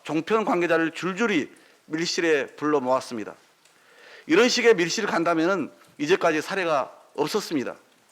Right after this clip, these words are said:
명백한 월권 행위이고 방송 길들이기입니다.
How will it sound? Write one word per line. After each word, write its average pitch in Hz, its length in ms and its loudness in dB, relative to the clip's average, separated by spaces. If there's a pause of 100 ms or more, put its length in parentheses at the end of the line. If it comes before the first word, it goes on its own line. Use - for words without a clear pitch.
(720)
명백한 190 800 2 (200)
월권 202 380 6
행위이고 160 680 2 (200)
방송 180 480 2
길들이기입니다. 170 720 0